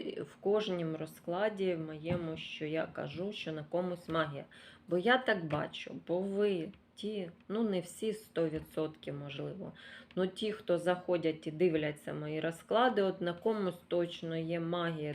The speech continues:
Тут мені це показують із розкладу в розклад. Мої дорогенькі, її потрібно знімати, її потрібно відсікати. Ну, заздрять вам, заздрять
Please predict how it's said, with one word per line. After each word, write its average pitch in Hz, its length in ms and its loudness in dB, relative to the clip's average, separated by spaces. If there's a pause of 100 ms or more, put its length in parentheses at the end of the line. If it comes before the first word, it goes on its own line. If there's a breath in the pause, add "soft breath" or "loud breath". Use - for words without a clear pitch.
Тут 214 220 -6
мені 156 280 -2 (100)
це - 180 -6
показують 190 600 0
із 151 120 -6
розкладу 160 600 -2
в 160 140 0
розклад. 160 460 -8 (500 loud breath)
Мої 185 240 4
дорогенькі, 175 760 0
її 240 280 2
потрібно 175 640 0
знімати, 160 680 -2
її 196 200 -4
потрібно 165 580 -2
відсікати. 160 960 -4
Ну, 214 240 -2 (300)
заздрять 160 840 0
вам, 143 220 -6
заздрять 156 840 -2